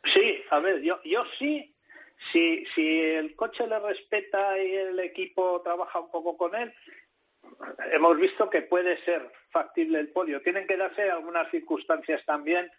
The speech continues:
que falle los Ferrari, que, que a uno de los dos les pase algo, no como Hungría, un desastre total como aquel, pero sí que haya dos o tres cosillas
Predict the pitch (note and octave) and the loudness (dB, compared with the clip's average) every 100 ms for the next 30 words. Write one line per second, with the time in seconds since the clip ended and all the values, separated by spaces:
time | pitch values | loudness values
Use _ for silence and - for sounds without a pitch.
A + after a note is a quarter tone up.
0 | _ _ - D#3+ D#3+ D#3 D#3+ D#3 D#3 D#3 | _ _ -2 0 2 2 0 -2 -2 -2
1 | D3 E3+ F3 F3 D3+ C#3+ C#3 C#3+ C3+ - | 0 0 -2 -4 -2 0 0 0 -2 -2
2 | C#3 C#3+ C#3+ D#3+ D#3+ D#3 D3+ D3+ D#3 D3 | 0 2 0 0 0 0 0 0 -2 -4
3 | - - - - - C#3+ D3 - D#3 - | -10 -14 -16 -18 -4 0 0 2 -2 2
4 | E3+ F#3 F3+ E3+ F#3+ G3 G3+ G3+ G3 F#3+ | 0 2 -2 -2 -2 -2 -2 -2 -2 0
5 | G3 G#3+ D3+ C#3+ E3+ E3 E3+ E3+ E3+ - | 0 2 -2 -4 -12 -4 -2 0 -2 -2
6 | E3+ E3 E3+ F3 E3 F3 E3+ F3 F#3+ A3 | -2 0 0 0 -2 -4 -2 -2 0 -2
7 | G3+ - _ - D3 D3+ F#3 F3+ F3+ F3 | -4 -14 _ 0 2 2 0 0 2 2
8 | F#3+ F#3 F3 D#3+ D#3 D3 D3 D3 E3 E3+ | 2 0 0 0 0 -2 -2 0 0 2
9 | F3+ F3 F3 F3+ E3 - - E3 F#3 E3+ | 0 2 2 4 2 0 0 2 4 4
10 | F3 | 4